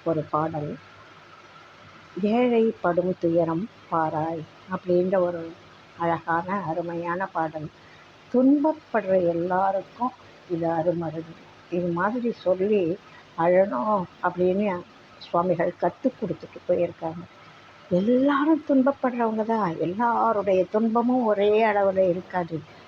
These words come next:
ஒரே மாதிரி இருக்காது, ஒரே துன்பமாக இருக்காது.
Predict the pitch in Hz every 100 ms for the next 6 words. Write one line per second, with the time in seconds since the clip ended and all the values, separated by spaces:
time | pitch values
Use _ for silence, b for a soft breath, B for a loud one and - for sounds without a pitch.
0 | - 190 202 220 208 185 202 214 202 196
1 | 180 180 180 180 196 226 247 247 202 196
2 | 208 190 185 170 196 156 160 - 165